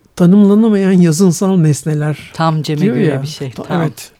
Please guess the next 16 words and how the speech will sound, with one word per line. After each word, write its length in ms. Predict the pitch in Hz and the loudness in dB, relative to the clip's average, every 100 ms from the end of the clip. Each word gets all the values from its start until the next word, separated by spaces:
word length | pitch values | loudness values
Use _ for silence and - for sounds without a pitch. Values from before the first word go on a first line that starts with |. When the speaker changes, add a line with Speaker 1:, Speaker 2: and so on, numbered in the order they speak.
| _ | _
Speaker 2:
Buradan 260 | 170 185 190 | -2 0 0
Speaker 1:
Evet. 100 | 180 | 2
Speaker 2:
Cem'e 260 | 180 185 | 2 2
de 100 | 175 | 0
bir 60 | 175 | -4
selam 340 | 175 170 170 | -6 -2 0
Speaker 1:
Evet. 100 | 160 | 0
Speaker 2:
gönderelim. 540 | 156 156 151 151 156 190 | 0 -2 -2 -2 0 -2
<laughs> 60 | - | 0
Speaker 1:
Evet, 420 | 208 - 135 135 - - | -2 -2 -4 -6 -8 -16
hakikaten. 420 | - - - 131 - _ _ _ _ _ _ _ | -18 -16 -10 -10 -12 _ _ _ _ _ _ _
Yani 200 | 151 151 | -4 -4
kitabın 520 | 147 160 180 202 220 | -4 -2 0 2 0
şeyi, 280 | 147 185 160 | -4 -2 -2
e, 260 | 139 - 139 | -2 -6 -6
Speaker 2:
Hmm, 380 | 135 139 143 | -4 -4 -6